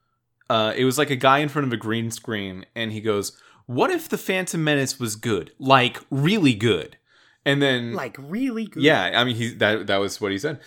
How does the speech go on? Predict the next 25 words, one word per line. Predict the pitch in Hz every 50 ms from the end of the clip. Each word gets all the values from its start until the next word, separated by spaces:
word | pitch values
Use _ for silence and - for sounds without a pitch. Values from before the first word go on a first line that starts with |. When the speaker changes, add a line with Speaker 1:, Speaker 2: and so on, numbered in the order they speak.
| - - - -
Speaker 1:
And | - 123 127 135
then | 139 135
he | 127 - - 139 135 127 120 120 120 - - -
just, | 123 127 - - - - _
Speaker 2:
Mm-hmm. | - 135
Speaker 1:
he | 143 175 160
basically | 131 117 160 170 190 180 - 196 - - 170 143
gave | 113 147 147 143 127 120
an | 120 117
alternative | 113 117 117 - - - 127 127 123 117 113 107 107
timeline | - - 110 107 110 113 120 120 123 123 131 139 143 139
for | - 113 101
Star | - - - 117 107 110 117
Wars | 120 127 123 -
prequels | - - 143 143 139 - 160 160 156 - - - - - - _ _ _ -
that | 127 131 131 127 - -
took | - 208 202 -
a | 165
lot | 165 170 165 160
of | 147
the | 127 131 131
Speaker 2:
Mm-hmm. | 120 113 110
Speaker 1:
ideas | 101 101 120 143 160 165 160 139 - - -
and | 120 110 104 92
stuff | - - - - - 131 131 123 107 - -